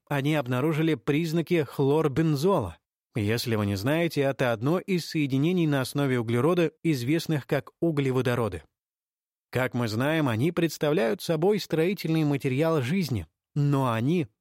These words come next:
содержат хлор, говорит Мелисса Гусман, аспирантка французской лаборатории атмосферы, сред и космических исследований, латмос,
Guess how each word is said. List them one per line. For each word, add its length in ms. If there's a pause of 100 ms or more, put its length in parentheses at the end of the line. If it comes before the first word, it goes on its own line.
содержат 680
хлор, 420 (800)
говорит 440
Мелисса 500
Гусман, 500 (220)
аспирантка 680
французской 540
лаборатории 520
атмосферы, 640 (140)
сред 480 (220)
и 100
космических 760
исследований, 680 (320)
латмос, 600